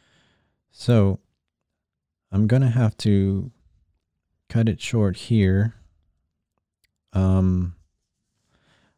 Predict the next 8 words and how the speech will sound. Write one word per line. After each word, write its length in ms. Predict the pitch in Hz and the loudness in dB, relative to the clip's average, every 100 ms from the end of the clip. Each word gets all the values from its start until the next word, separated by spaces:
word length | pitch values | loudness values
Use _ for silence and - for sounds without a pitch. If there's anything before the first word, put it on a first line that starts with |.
| _ - | _ -6
also, 640 | 107 123 - 95 92 87 | -4 -2 0 0 0 -2
as 180 | 92 90 | -2 -2
an 100 | 90 | -2
example 680 | 87 87 90 87 95 87 | -2 -2 -2 -2 -2 -2
of 240 | 78 87 92 | -2 -6 -4
what 220 | 90 90 | -4 -4
this, 340 | 90 90 - | -8 -8 -12
uh, 360 | 87 90 85 85 | -8 -4 -4 -6